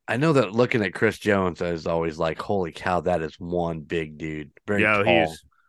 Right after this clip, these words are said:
Speaker 2: he wa-, dude, when he was standing next, so the three commentators were kind of beside him, and he was on the front. Y-,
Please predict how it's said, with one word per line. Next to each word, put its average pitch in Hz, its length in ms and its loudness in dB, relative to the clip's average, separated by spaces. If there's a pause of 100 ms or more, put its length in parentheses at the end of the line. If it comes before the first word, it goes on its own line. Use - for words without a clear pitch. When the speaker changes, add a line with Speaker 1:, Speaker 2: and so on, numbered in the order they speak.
(200)
Speaker 2:
he 123 340 2
wa-, 107 140 -4 (180)
dude, 117 160 -4
when 117 140 -4
he 131 120 -6
was 143 140 -2
standing 113 460 -4 (160)
next, 110 420 -6 (140)
so - 180 -10
the 95 180 -8
three 120 280 -4
commentators 98 600 -4
were 98 120 -10
kind 98 200 -10
of 95 80 -12
beside 98 600 -10
him, 95 180 -14
and 98 160 -18
he 101 80 -14
was 98 140 -12
on 95 80 -14
the 90 80 -16
front. 104 320 -8 (600)
Y-, - 100 -12